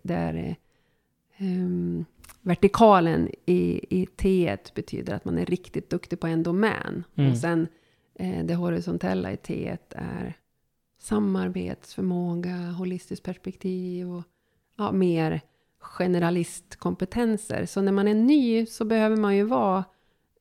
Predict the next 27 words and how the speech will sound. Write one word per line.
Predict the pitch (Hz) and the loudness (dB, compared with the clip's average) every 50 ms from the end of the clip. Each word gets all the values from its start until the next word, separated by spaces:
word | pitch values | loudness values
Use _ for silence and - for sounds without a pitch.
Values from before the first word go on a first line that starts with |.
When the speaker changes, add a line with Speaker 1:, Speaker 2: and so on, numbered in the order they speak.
| _ _ - | _ _ -4
Speaker 1:
ganska | - 202 196 - - 226 | -2 -2 -2 0 0 0
mycket, | 220 208 208 208 - - 196 196 190 190 180 - - _ _ _ _ _ _ _ _ _ _ - | 0 0 0 -2 -4 -4 -2 -2 -2 -2 -4 -6 -10 _ _ _ _ _ _ _ _ _ _ -8
eh, | 190 196 202 202 196 196 190 185 - _ _ _ _ _ _ _ _ _ _ _ | -6 -6 -6 -6 -6 -6 -6 -8 -10 _ _ _ _ _ _ _ _ _ _ _
nere | - 202 208 202 190 185 185 185 | 0 2 2 4 4 2 2 2
i | 190 185 185 185 - | 2 0 0 -2 -2
i-et, | - 208 196 190 185 - - - - - 190 | -2 -2 -2 -2 -2 -4 -6 -6 -8 -8 -10
att | - - | -8 -6
man | - - - - | -6 -6 -6 -6
är | - 175 | -6 -6
väldigt | 175 - 175 - - - - _ _ _ - - - _ _ _ _ _ _ _ _ _ _ _ _ | -4 -4 -4 -6 -6 -8 -10 _ _ _ -20 -20 -20 _ _ _ _ _ _ _ _ _ _ _ _
fascinerad | - - - 180 - - 185 180 180 175 170 170 170 160 156 156 | -10 -6 -6 -6 -4 -2 0 0 2 2 0 0 -2 -2 -4 -4
över | 156 151 156 165 | -4 -4 -4 -4
något | 160 160 156 - | -4 -6 -6 -8
specifikt. | - - - - - - 185 175 - - 214 208 - - - - | -12 -14 -12 -12 -10 -8 -10 -8 -6 -4 -4 -4 -4 -6 -8 -8
Som | - 180 175 | -6 -4 -4
jag | 170 | -4
ska | - - 160 | -2 -2 -2
anställa | 170 170 - - 185 175 170 | -2 -2 -2 0 0 0 0
en | 165 170 | 0 -2
programmerare | - - 165 165 160 160 165 160 160 165 165 165 165 165 170 175 170 | -2 -2 -2 -2 0 0 -2 -2 -2 -2 -2 -4 -4 -4 -6 -6 -8
så, | - - 175 165 165 - _ _ _ _ _ _ _ _ _ _ _ _ _ _ | -8 -8 -8 -8 -8 -10 _ _ _ _ _ _ _ _ _ _ _ _ _ _
så | - - - | -20 -14 -10
behöver | 175 175 170 170 170 165 160 - - - 160 - _ _ _ _ _ _ _ _ _ _ | -8 -6 -4 -4 -4 -4 -4 -6 -8 -8 -10 -12 _ _ _ _ _ _ _ _ _ _
jag | - - 165 - | -6 -4 -4 -4
se | - - 190 196 - - | -4 -4 -4 -2 -2 -2
den | - - - - - 170 - - _ _ _ _ _ _ _ _ _ _ _ _ _ _ _ _ _ _ _ _ _ _ _ - | -4 -4 -4 -4 -4 -6 -8 -10 _ _ _ _ _ _ _ _ _ _ _ _ _ _ _ _ _ _ _ _ _ _ _ -14
glöden, | 160 160 - 160 156 156 156 160 160 151 147 147 139 151 | -14 -8 -4 -2 0 0 0 0 -2 -2 -2 -2 -2 -2